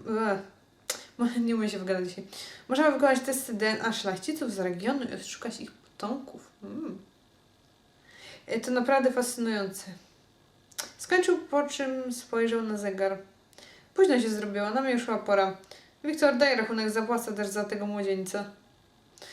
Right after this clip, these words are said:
Wiktor, o istnieniu którego prawie zapomniałam, tylko lekko skinął głową.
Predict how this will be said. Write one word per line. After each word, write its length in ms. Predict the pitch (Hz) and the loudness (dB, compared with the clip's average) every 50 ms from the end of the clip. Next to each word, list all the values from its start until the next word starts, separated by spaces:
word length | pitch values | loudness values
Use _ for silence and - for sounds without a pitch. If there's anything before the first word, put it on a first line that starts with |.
| - - - - _ _ _ _ - 226 | -18 -20 -20 -20 _ _ _ _ -8 -6
Wiktor, 280 | 247 302 - 320 - | -4 0 2 2 4
o 100 | - 233 | 4 4
istnieniu 480 | 233 233 - - - 254 254 254 240 240 | 4 2 0 -4 -2 0 2 2 2 0
którego 280 | - 247 226 226 214 | 0 0 0 0 0
prawie 240 | 214 - 226 226 220 | 0 0 0 0 0
zapomniałam, 560 | 208 208 202 - 208 202 214 277 349 359 302 | -2 -4 -6 -6 -4 -2 0 2 2 2 0
tylko 180 | 240 - - 220 | 0 -4 -4 -2
lekko 260 | 226 254 247 - 254 | -2 -2 0 0 -2
skinął 320 | 247 - - 233 226 226 214 | -4 -2 -6 -4 -4 -4 -4
głową. 380 | 202 208 196 185 185 185 190 | -4 -4 -4 -4 -4 -6 -8